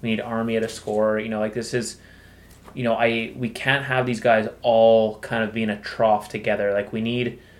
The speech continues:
the reason why we, you know, Marc Bergevin and the Habs organization made this team this way is to prevent droughts and prevent troughs, because if Gallagher's having an off week,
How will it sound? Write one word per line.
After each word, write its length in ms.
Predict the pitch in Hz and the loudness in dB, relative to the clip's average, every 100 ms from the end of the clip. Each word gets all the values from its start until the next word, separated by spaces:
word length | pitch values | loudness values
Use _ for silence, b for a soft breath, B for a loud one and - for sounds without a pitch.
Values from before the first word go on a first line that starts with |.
| B B B | B B B
the 300 | 131 135 127 | -16 -4 -2
reason 420 | 117 147 156 147 | 0 0 -2 -2
why 280 | 117 120 120 | 0 2 0
we, 280 | 113 107 104 - - | 0 -2 -4 -16 -14
you 80 | 123 | -6
know, 220 | 104 98 - - - - - | -6 -6 -14 -20 -20 -20 -20
Marc 460 | - 123 113 113 | -16 -2 -2 0
Bergevin 440 | 120 117 117 113 113 | 2 2 2 0 0
and 80 | 110 | 0
the 60 | |
Habs 260 | 107 107 113 | 0 -2 0
organization 680 | 110 104 104 110 107 110 104 | 0 0 -2 -4 -4 -6 -2
made 220 | 104 110 | -2 -2
this 160 | 107 - | -4 -8
team 280 | - 117 110 | -8 -4 -4
this 220 | 101 - | -6 -4
way 420 | 107 104 104 - B B B | -2 -2 -4 -8 B B B
is 160 | 131 117 | -2 -2
to 120 | - | -4
prevent 480 | - 117 107 117 117 | -10 -4 0 0 -2
droughts 440 | 107 110 107 113 - | -2 2 2 0 -4
and 100 | 107 | -6
prevent 400 | - 107 113 110 | -4 -2 -2 -4
troughs, 540 | - 110 107 104 - | -2 6 8 6 2
because 320 | - 104 107 104 | -12 -8 -6 -6
if 140 | - | 2
Gallagher's 480 | 117 117 120 120 117 | 6 8 6 4 0
having 340 | 113 113 113 | 2 4 2
an 80 | 107 | 0
off 300 | 107 110 - | 0 -2 -2
week, 400 | 117 110 107 | -6 -4 -6